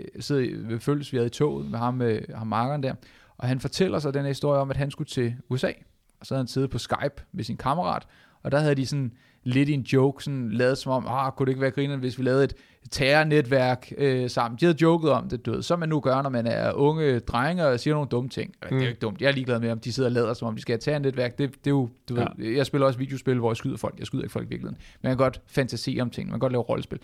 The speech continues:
Speaker 2: Præcis.
Speaker 1: Øh, men så, øh, så de, han havde fundet på, de havde fundet på et eller andet navn, hvor de skulle kalde den for et eller andet. Øh, Bulu Bulu, ikke? Kalde på et eller andet navn. Så sker der så det, at, øh, ham markerne, han skal til U S A.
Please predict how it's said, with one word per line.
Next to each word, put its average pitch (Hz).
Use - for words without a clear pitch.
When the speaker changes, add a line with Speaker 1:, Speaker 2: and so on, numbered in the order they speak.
Speaker 2:
Præcis. 98
Speaker 1:
Øh, 135
men 139
så, 190
øh, 123
så 160
de, 151
han 170
havde 190
fundet 170
på, 175
de 175
havde 196
fundet 180
på 180
et -
eller 175
andet 170
navn, 147
hvor 151
de 139
skulle -
kalde 139
den 151
for -
et 147
eller 147
andet. 120
Øh, 123
Bulu 131
Bulu, 135
ikke? 151
Kalde 151
på 139
et 139
eller 139
andet 123
navn. 117
Så -
sker 170
der 156
så 143
det, 147
at, 139
øh, 107
ham 127
markerne, 135
han 135
skal -
til 127
U 117
S -
A. 131